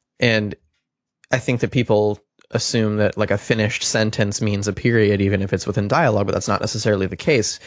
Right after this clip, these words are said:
When someone speaks and then is, you know, committing some kind of action while they speak, that means that you put a comma at the end of that line of dialogue. Um, but there are times when that's not the case. You know, like, you know, if somebody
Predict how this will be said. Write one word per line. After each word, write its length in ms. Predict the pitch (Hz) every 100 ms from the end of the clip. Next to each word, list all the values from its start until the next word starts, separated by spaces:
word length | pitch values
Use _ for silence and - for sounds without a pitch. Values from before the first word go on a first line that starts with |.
| - - -
When 460 | 117 110 104 110 - - - -
someone 320 | 131 120 117
speaks 420 | - 147 120 -
and 140 | 123 120
then 240 | 113 110 _ -
is, 400 | - 120 110 -
you 100 | 123
know, 240 | 104 104 113
committing 360 | - 120 117
some 100 | 123
kind 160 | 113 107
of 60 |
action 280 | 101 - 113
while 140 | 101 92
they 100 | 101
speak, 440 | - 160 147 - - - -
that 180 | 107 107
means 160 | 110 107
that 80 |
you 80 | 110
put 100 | 123
a 40 | 127
comma 300 | 180 156 85
at 140 | -
the 140 | 113
end 160 | 107 104
of 60 | 101
that 120 | 92
line 140 | 98
of 80 | 95
dialogue. 460 | 110 107 95 90 - - - -
Um, 320 | - 101 101 -
but 140 | 139 131
there 100 | 120
are 120 | 117
times 280 | 110 98 104
when 100 | 117
that's 180 | 123
not 160 | 151 170
the 80 | 104
case. 320 | - - - -
You 80 | 101
know, 120 | 104
like, 240 | 104 - _ _ _ _ - - _ _ _ - - -
you 100 | 120
know, 140 | 107
if 80 | 110
somebody 520 | 139 123 123 117 110